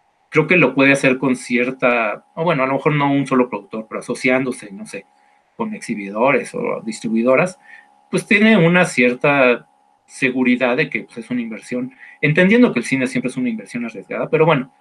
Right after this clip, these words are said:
es un género que comercialmente ya está funcionando, ¿no? Este, a lo mejor hay que decir, bueno, me puedo arriesgar, pero géneros que no están establecidos, como el terror, como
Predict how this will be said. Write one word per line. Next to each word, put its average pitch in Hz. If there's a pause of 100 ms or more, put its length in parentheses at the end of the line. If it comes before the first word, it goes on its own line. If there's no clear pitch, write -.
(200)
es 143
un 170
género 147
que 127
comercialmente 135
ya 127
está 127
funcionando, 110
¿no? 107
Este, - (600)
a -
lo 135
mejor 135
hay 147
que 151
decir, 139
bueno, 147 (300)
me 127
puedo 151
arriesgar, 117 (520)
pero 131
géneros 175
que 127
no 127
están 170
establecidos, 117
como 110
el 104
terror, 127
como 98